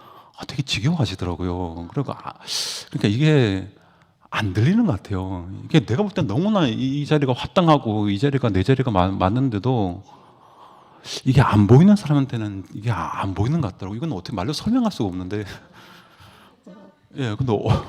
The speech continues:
어쩔 수가, 어쩔 수가 없지만은, 그래요. 어쨌든 뭐, 이 회장님은 이 방송을 보고 지금 밑에 계신 것 같은데. <laughs> 어, 이 방송을 보실지 모르겠지만은,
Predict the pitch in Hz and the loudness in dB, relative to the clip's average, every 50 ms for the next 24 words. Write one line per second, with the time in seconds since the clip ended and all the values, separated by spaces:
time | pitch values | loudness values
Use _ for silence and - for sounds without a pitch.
0 | - - 113 - 170 147 - - - - 147 117 196 - - - 202 202 196 175 | -6 -6 0 2 4 8 10 10 10 10 8 6 4 0 -4 -8 -8 -8 -6 -6
1 | 135 - - 117 110 - 160 147 - 139 131 101 - - 147 139 120 110 104 101 | -8 -4 -2 -2 0 0 0 -2 0 2 0 0 2 2 2 4 4 4 4 4
2 | 98 104 107 107 101 95 95 95 98 98 - - - - - - - - - - | 4 2 2 2 0 -2 -4 -8 -10 -14 -16 -18 -18 -16 -14 -12 -12 -12 -12 -12
3 | - - - - - - - - _ _ _ - - 113 104 101 98 95 - - | -12 -14 -14 -16 -16 -18 -20 -20 _ _ _ -10 -6 -4 -4 -4 -4 -6 -8 -12
4 | - - - 117 - 127 127 - 117 113 104 98 101 101 101 107 101 - - - | -10 -8 -8 -6 -4 -6 -6 -6 -6 -6 -6 -6 -6 -6 -6 -8 -10 -12 -12 -12
5 | - 95 - _ - - 123 117 110 - - 143 147 139 127 117 113 107 104 107 | -12 -12 -12 _ -8 -4 -2 -2 -2 -2 0 0 2 2 2 2 2 2 2 0
6 | - - 107 110 120 131 120 110 110 110 120 120 110 104 - - - 135 123 107 | 0 0 0 2 2 2 2 2 0 0 0 0 -2 -4 -8 -4 0 2 2 4
7 | 98 120 131 - - 151 - - - - - - - - - - - 123 123 - | 4 2 2 4 2 2 2 2 0 2 6 8 8 8 8 8 6 6 6 6
8 | - - 190 139 - - - - - 254 269 240 - - - - - - - - | 6 6 6 6 6 4 0 0 2 4 4 4 4 2 0 -4 -4 -4 0 2
9 | - 202 226 262 254 262 226 214 196 185 180 165 156 120 110 101 - - - 135 | 2 4 4 2 2 0 0 -2 -4 -6 -8 -10 -12 -14 -16 -18 -20 -18 -18 -16
10 | 127 120 120 - - 110 113 113 113 113 110 107 104 104 104 127 123 - 120 117 | -16 -16 -16 -16 -14 -8 -4 0 0 2 2 0 -2 -2 -4 -4 -2 0 0 0
11 | 143 147 127 113 110 107 101 - 120 113 - - 151 120 95 104 117 123 - - | 2 0 0 0 -2 -6 -4 -2 -2 -2 0 0 0 0 0 -2 -4 -6 -4 -2
12 | 127 113 110 104 104 104 107 107 104 101 101 101 101 101 | -2 0 0 0 2 2 2 0 0 -2 -4 -6 -8 -10